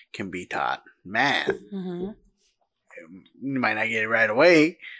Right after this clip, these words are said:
Speaker 1: Some
Speaker 2: Right.
Speaker 1: people take longer, but, but i-, if you, if you, you know, learn the steps, you, you, you can, you can learn it.
Speaker 2: Right.
Speaker 1: You know, it, it's a, it's a recipe that can,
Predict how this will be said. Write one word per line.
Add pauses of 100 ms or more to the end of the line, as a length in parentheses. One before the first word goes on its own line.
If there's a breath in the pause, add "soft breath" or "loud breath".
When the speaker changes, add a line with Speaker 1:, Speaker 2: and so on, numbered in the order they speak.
(160 loud breath)
Speaker 1:
Some
Speaker 2:
Right.
Speaker 1:
people
take
longer,
but,
but
i-,
if
you,
if
you, (280)
you
know, (760 loud breath)
learn
the
steps,
you,
you,
you
can,
you
can
learn
it. (260)
Speaker 2:
Right. (180)
Speaker 1:
You
know,
it,
it's
a,
it's
a
recipe
that
can,